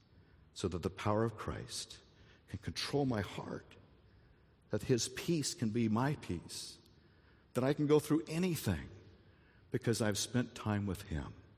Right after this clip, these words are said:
and he has ministered to me, not answered every prayer I ask, but helps my heart in the midst of prayers that he's not answering or not to my liking.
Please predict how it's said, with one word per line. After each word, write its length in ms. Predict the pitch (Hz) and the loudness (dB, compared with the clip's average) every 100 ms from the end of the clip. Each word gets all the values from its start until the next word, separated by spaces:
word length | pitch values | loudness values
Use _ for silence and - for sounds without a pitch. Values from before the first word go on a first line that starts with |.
| - - - - - | -20 -20 -20 -20 -12
and 80 | 82 | -10
he 260 | 80 127 117 | -6 -2 2
has 220 | 101 82 | 2 2
ministered 480 | 95 98 - 90 - | 0 0 0 -4 -4
to 120 | - | -6
me, 380 | 71 82 90 73 - - - - - - - 78 | -2 -2 -2 -4 -10 -20 -20 -20 -20 -20 -10 0
not 280 | 95 113 - - | 0 0 -4 -2
answered 420 | 107 107 98 85 | 0 0 -2 0
every 220 | 95 87 | 2 2
prayer 300 | - 120 104 | 0 2 4
I 100 | 90 | 4
ask, 540 | 87 135 120 123 - - - - - - - _ - - | 4 2 2 -2 -4 -6 -14 -20 -20 -20 -20 _ -20 -6
but 120 | 90 - | -4 0
helps 360 | 107 - - | -2 -4 -4
my 140 | 95 87 | -2 -2
heart 360 | - 143 117 113 | 0 0 0 0
in 120 | 104 | 2
the 80 | 98 | 4
midst 280 | 110 110 117 | 2 0 -2
of 140 | 104 | 0
prayers 340 | 117 120 123 | 4 4 2
that 160 | - 139 | 0 0
he's 220 | 139 127 | 0 0
not 280 | 147 175 - - | 0 -2 -4 -4
answering 640 | 92 78 - 73 - - - - - - - - - - | -2 -2 -4 -6 -8 -14 -20 -20 -20 -20 -20 -20 -20 -8
or 100 | 87 | -4
not 280 | 87 101 101 | 0 0 -2
to 80 | 87 | -2
my 160 | 82 | 0
liking. 480 | 85 92 110 - - | 0 0 -2 -6 -14